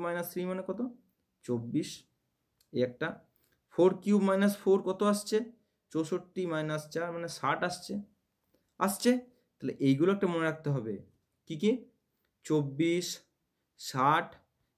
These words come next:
একশো কুড়ি, এগুলোও কিন্তু একটা টাইপ। দেখলে তুমি সঙ্গে সঙ্গে বুঝে যাবে যে কী করতে হবে। অতএব তুমি করো, দেখা যাক কী হয়। দেখো, থ্রি কিউব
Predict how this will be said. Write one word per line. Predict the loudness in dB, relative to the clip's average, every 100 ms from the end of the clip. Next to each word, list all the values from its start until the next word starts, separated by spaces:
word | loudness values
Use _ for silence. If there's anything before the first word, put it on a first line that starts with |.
| -12
একশো | -10 -6 -6 -2
কুড়ি, | 0 0 -2 -6 _ _ _
এগুলোও | -2 2 2 0
কিন্তু | 0 0
একটা | 4 4 2 -4 _ 0
টাইপ। | 2 2 4
দেখলে | 6 8 6
তুমি | 6 0
সঙ্গে | -2 -2
সঙ্গে | -4 -4
বুঝে | -2 -2
যাবে | -2 -6
যে | -8
কী | -8 -6
করতে | -6 -4
হবে। | -6 -6 -12 -20 -20 _ _ _ _ -4
অতএব | 0 0 0
তুমি | 0 4
করো, | 4 2 -8 -8
দেখা | -4 -2
যাক | -4 -4
কী | -4
হয়। | -4 -6 _ _ _ _ _ _ _ -20 _ _ _ -4
দেখো, | -4 -4 -10 _ _ _ _ _ -2
থ্রি | 0 0
কিউব | 2 2